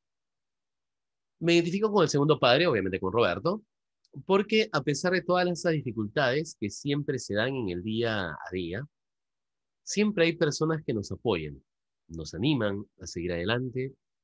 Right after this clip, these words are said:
y esas personas son nuestra familia". Muy bien, qué bonito. Belén, ¿cómo estás? Buenos días.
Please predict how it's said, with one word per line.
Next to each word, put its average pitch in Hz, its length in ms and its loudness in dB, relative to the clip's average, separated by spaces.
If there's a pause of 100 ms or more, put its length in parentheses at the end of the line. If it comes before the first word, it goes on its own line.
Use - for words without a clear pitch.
y 156 80 -2
esas 160 200 -4
personas 147 640 -2 (360)
son 139 440 -4 (520)
nuestra 120 640 -6 (280)
familia". 80 580 -10 (520)
Muy 202 240 -4
bien, 73 400 -10 (220)
qué 156 100 -6
bonito. 82 680 -10 (520)
Belén, 220 240 4
¿cómo 233 160 2
estás? 208 460 2
Buenos 170 180 0
días. 151 340 2